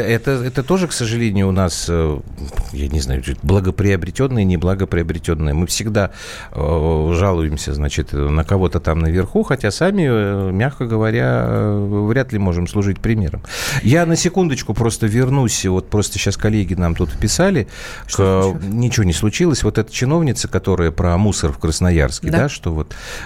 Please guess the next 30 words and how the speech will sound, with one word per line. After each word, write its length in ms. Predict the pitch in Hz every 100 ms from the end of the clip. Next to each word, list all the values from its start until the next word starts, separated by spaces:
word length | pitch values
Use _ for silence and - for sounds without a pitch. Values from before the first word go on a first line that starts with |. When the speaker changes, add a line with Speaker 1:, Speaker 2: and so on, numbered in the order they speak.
| -
Speaker 1:
возможно, 920 | 92 104 143 127 156 156 110 80 78
м, 260 | 78 76
я 140 | 87 87
же 60 |
говорю, 180 | 87 127
что 160 | - 90
мы 200 | 87 80
пока 320 | 92 - 82
точно 420 | - 95 - 85
не 420 | 80 73 78 78 80
можем 360 | 135 151 104
все 220 | - 85
это, 480 | 73 - 71 65 65
м, 220 | 64 58 57
вам 220 | 64 69 71
сказать. 380 | - 71 64
Возможно, 520 | 80 90 92 156 143 104
зовут 360 | 92 104 131
ее 140 | 113 101 95 90
Евгения 560 | 82 117 113 110 104 - - - -
Елизарьева, 920 | 90 117 120 101 101 78 82 104 127
потому 380 | 110 - 85 -
что 180 | - 101
вот, 180 | 95 -
э, 600 | 78 80 78 71 71 71
коллеги 340 | 90 98 95
нашли, 720 | 87 87 - 98 90 87 85 -
м, 500 | 57 55 65 69 -
страничку 520 | - 98 95 85 -
ВКонтакте. 760 | - 101 104 156 190 - 80